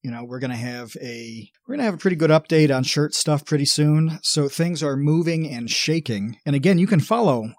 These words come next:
on the Patreon without, without subscribing and becoming a patron. Like, you can, you can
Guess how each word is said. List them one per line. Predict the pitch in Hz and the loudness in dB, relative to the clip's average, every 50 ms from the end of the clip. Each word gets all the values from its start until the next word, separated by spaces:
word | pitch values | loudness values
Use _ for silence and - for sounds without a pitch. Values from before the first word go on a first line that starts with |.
| _ _ - | _ _ -2
on | 151 180 214 208 | 2 4 4 4
the | 185 | 4
Patreon | - - 160 175 - - - 151 135 123 117 113 117 117 | 4 4 2 2 2 2 0 2 2 2 0 -2 -4 -4
without, | 120 127 123 147 160 175 180 - _ _ _ - | -4 -2 0 0 0 0 0 -4 _ _ _ -10
without | 151 131 135 139 151 170 165 - | -4 -2 0 0 0 0 0 0
subscribing | - 139 - - 160 151 151 151 143 143 | -2 -2 -2 0 2 4 4 6 6 4
and | 135 | 4
becoming | 127 123 - 147 139 127 120 | 4 4 4 4 4 4 2
a | 110 | 0
patron. | - - 131 123 - - 92 95 | -2 -2 -2 -2 -4 -6 -10 -8
Like, | 107 127 123 | -8 -6 -4
you | 175 233 | -4 -2
can, | 226 269 190 165 165 | 0 -2 -2 -2 -2
you | 185 | -2
can | 202 190 165 | -2 0 -2